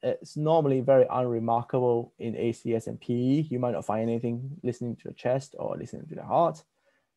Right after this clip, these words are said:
In, um, dissection, you might hear diastolic murmur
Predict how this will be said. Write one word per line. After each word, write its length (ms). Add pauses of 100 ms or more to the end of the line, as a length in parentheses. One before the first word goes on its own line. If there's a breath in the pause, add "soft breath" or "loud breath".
In, 420
um, 540 (1200)
dissection, 680 (540)
you 100
might 200
hear 200
diastolic 560
murmur 440